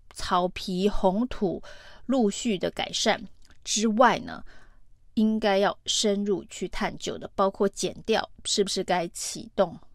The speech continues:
调查。而这件事情相当讽刺的，当然就是呢，在，呃，球赛开打的时候，蔡总统亲自背书哦，大家把它当成办喜事，哦，觉得是一个重大的这个政绩啊。那结果呢，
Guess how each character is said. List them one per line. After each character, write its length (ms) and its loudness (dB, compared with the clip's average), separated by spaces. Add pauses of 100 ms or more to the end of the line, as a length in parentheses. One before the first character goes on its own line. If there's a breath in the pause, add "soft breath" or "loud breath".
调 220 -4
查。 340 -10 (420 loud breath)
而 120 0
这 80 0
件 100 0
事 60 -4
情 180 0
相 100 -2
当 160 0
讽 200 -2
刺 180 -6
的， 140 6
当 120 0
然 160 0
就 160 2
是 180 -4
呢， 180 -4
在， 500 0 (500)
呃， 340 -4 (300 loud breath)
球 260 0
赛 240 6
开 260 0
打 180 0
的 100 -6
时 200 -2
候， 220 0 (140)
蔡 280 0
总 240 -4
统 200 -2
亲 260 -4
自 180 -6
背 220 2
书 240 -4
哦， 160 -8
大 100 -2
家 260 -2
把 100 -10
它 140 -8
当 200 -4
成 240 -10
办 160 -2
喜 220 -10
事， 280 -4 (560 loud breath)
哦， 120 0
觉 140 4
得 120 4
是 160 2
一 60 2
个 160 4
重 300 -2
大 200 0
的 120 -8
这 120 -8
个 100 -4
政 300 -2
绩 300 -8
啊。 80 -10 (420 loud breath)
那 420 2
结 200 6
果 220 0
呢， 240 -4